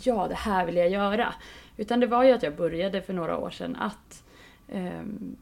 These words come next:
ja, men köpa aktier för, ja, långsiktig, liksom, karaktär för att, för att hålla i många år. Ehm, och i den här svängen så,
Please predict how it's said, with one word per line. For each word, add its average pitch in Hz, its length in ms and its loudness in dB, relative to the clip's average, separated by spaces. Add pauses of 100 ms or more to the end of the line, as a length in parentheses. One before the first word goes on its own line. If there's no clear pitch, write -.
(160)
ja, - 100 -2
men 190 380 -2
köpa - 440 -4
aktier - 380 -6
för, - 240 -8 (120)
ja, 160 180 -10 (140)
långsiktig, 170 720 -6 (240)
liksom, 185 240 -14 (100)
karaktär - 560 -6
för 175 120 -8
att, 170 180 -6 (220)
för - 120 -6
att 175 60 -2
hålla 165 220 -2
i 165 40 -2
många 175 300 -2
år. - 340 -2 (600)
Ehm, 190 520 -6
och - 380 -12 (120)
i 233 200 -2
den 254 160 4
här 170 80 0
svängen 165 560 -6
så, 160 440 -8